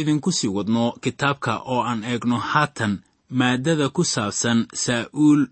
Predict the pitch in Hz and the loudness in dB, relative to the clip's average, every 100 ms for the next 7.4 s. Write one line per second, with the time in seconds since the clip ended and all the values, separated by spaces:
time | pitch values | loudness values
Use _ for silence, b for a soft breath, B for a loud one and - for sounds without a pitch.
0 | _ _ 135 127 120 - 120 131 160 139 | _ _ -4 0 -2 -2 -2 0 0 0
1 | 101 101 - 131 135 123 107 110 127 127 | -2 -4 -2 0 2 2 2 -2 2 0
2 | - _ _ - 127 127 127 127 123 127 | 0 _ _ -2 4 6 6 6 4 2
3 | - 160 160 117 104 - _ - 123 120 | 0 2 4 4 2 -4 _ -6 -4 -2
4 | 113 120 - 139 135 127 - 143 - 120 | -2 -2 0 2 2 0 -4 -4 -2 -2
5 | 120 117 110 113 117 107 98 98 - _ | 0 0 -2 0 0 0 -2 -4 -10 _
6 | _ 135 131 135 131 127 - - 160 160 | _ -2 2 6 6 6 4 0 2 2
7 | 147 143 131 123 | 4 4 4 4